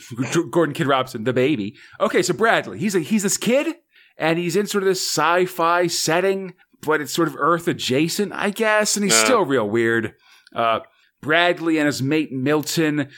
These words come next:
Speaker 1: are visiting Bradley's grandpa, who's jamming out Stairway to Heaven on an acoustic guitar and reminisces about the golden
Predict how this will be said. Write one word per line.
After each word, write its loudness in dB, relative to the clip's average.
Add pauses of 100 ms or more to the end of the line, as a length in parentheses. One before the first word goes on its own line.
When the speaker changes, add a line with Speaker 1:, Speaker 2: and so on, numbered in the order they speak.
(140)
Speaker 1:
are 2
visiting 0
Bradley's 0
grandpa, 0
who's -8 (240)
jamming 2
out 2
Stairway 2
to 2
Heaven 0
on 0
an 0
acoustic -2
guitar 0 (280)
and -10 (180)
reminisces 0
about 0
the -4
golden 0